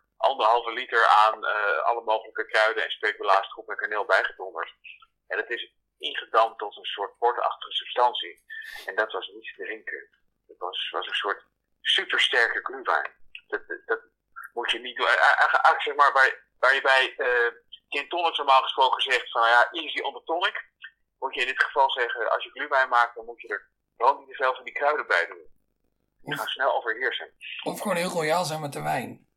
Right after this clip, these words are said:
Speaker 1: Ja, dat, dat kan eigenlijk ook, ja.
Speaker 2: Maar we hebben hier drie liter staan, dus dat zal wel goed komen.
Speaker 1: Nou, dat is niet gek.
Speaker 2: Hey, heb jij een mooi gedicht voor ons toevallig bij de hand?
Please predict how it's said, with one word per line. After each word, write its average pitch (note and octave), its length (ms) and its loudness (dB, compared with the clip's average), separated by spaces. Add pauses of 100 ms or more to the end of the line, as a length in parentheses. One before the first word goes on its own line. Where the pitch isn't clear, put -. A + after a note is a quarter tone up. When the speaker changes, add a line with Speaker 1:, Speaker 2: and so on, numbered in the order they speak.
(840)
Speaker 1:
Ja, B2+ 180 2
dat, B2+ 260 0 (140)
dat A#2+ 180 0
kan A2 180 2
eigenlijk - 380 2
ook, - 260 -4 (140)
ja. - 340 -4
Speaker 2:
Maar C#3 160 -8
we D3+ 60 -2
hebben F#3+ 220 -2
hier F#3+ 140 -4
drie G3 220 2
liter A3 280 -2
staan, F#3 300 -2
dus G3+ 100 -4
dat F#3 140 -12
zal F#3 200 -4
wel D3+ 100 -8
goed F3+ 100 -12
komen. G3 500 -6 (1000)
Speaker 1:
Nou, E2 140 2
dat G2 80 -4
is - 80 -12
niet C3+ 160 -12
gek. - 400 -6 (640)
Speaker 2:
Hey, A3+ 120 0
heb B3+ 120 2
jij C#4+ 100 4
een C4+ 60 6
mooi C4+ 180 8
gedicht E3 320 0
voor D3+ 120 -4
ons C#3+ 220 -2
toevallig C3 680 0
bij C#3+ 140 0
de C#3 60 -4
hand? C3+ 480 -4